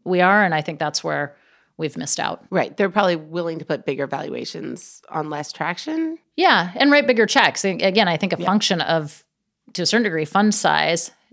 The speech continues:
Speaker 1: and being willing to take greater risk with, you know, a, like, a ten million dollar check for us would be a very big check out of our early stage fund. I mean, we've never written a ten million dollar check out of our early stage fund. <laughs>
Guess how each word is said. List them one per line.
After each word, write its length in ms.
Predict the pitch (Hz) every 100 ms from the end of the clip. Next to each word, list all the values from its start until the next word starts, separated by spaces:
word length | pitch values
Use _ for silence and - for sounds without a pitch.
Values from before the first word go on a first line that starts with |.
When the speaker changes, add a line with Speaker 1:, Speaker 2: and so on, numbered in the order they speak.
| -
Speaker 1:
and 180 | 180 170
being 180 | 175 170
willing 220 | 170 165
to 80 | 160
take 420 | 170 160 - - -
greater 280 | 180 160
risk 520 | 156 220 - - - - _ _ 180
with, 320 | 175 170 _
you 100 | 175
know, 220 | 156 156 - _ _ 185
a, 100 | 170 _
like, 200 | 185 180 -
a 40 |
ten 300 | - - 240
million 220 | 233 208
dollar 180 | 185 165
check 200 | 156 180
for 140 | - 170
us 220 | 220 -
would 100 | 151
be 240 | 147 143 _ _ _ _ _ _
a 60 | 202
very 440 | 170 170 175 180 - _ _ -
big 180 | 208
check 300 | - 311 -
out 100 | 170
of 80 | 156
our 120 | 156
early 180 | 151 151
stage 280 | - 151 156
fund. 280 | 151 147 147
I 40 | 175
mean, 100 | 175
we've 120 | 185
never 240 | 202 202 208
written 180 | 254 190
a 40 |
ten 180 | 196 170
million 220 | 160 160
dollar 180 | 151 170
check 220 | 196 175
out 100 | 175
of 80 | 165
our 260 | 165 160 - _
early 240 | 220 170 160
stage 280 | - 170 -
fund. 280 | 165 202
<laughs> 60 | -